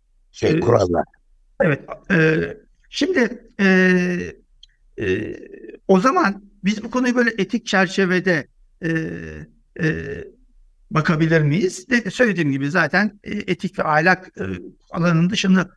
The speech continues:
Speaker 2: hukuk normu, bir meslek normu alanındayız. Peki meslek normlarına bakarak, hadi diyelim ki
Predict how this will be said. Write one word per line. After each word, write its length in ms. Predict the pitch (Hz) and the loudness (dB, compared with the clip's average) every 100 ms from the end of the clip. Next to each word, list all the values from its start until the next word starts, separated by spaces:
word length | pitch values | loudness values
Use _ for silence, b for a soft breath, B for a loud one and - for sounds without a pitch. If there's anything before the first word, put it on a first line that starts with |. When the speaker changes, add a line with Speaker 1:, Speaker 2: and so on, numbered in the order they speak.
| _ | _
Speaker 2:
hukuk 380 | 131 - 247 - | -4 -2 -2 -2
normu, 420 | 156 135 127 113 B B - | -2 -2 -4 -8 B B 0
bir 120 | 190 | 4
meslek 500 | 170 165 - 196 202 | 4 2 2 0 0
normu 400 | 147 123 120 113 b b | -4 -2 -6 -8 b b
alanındayız. 800 | - 135 127 123 120 151 196 - B B B - | -2 0 2 0 0 2 2 0 B B B -2
Peki 460 | 214 254 262 - - - _ | -2 2 0 -2 -8 -20 _
meslek 560 | 156 147 - - 269 - | -2 -2 0 0 -2 2
normlarına 540 | 247 247 - 220 185 | 2 2 0 0 2
bakarak, 400 | 160 165 131 135 | 0 0 -2 0
hadi 220 | 175 170 | 0 2
diyelim 240 | 165 165 165 | 2 0 0
ki 260 | 180 170 | -4 -6